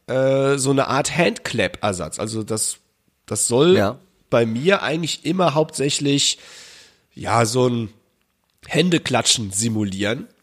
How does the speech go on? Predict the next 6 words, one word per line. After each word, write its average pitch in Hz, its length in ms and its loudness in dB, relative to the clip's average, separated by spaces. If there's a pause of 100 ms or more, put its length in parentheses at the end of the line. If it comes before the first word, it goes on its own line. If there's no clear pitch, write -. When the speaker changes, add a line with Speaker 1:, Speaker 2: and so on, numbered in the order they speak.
(360)
Speaker 2:
Ja. 127 320 6
Speaker 1:
Ich - 120 -2
benutze 165 280 -2
es 110 320 -2
weniger 208 760 0
in 143 400 -6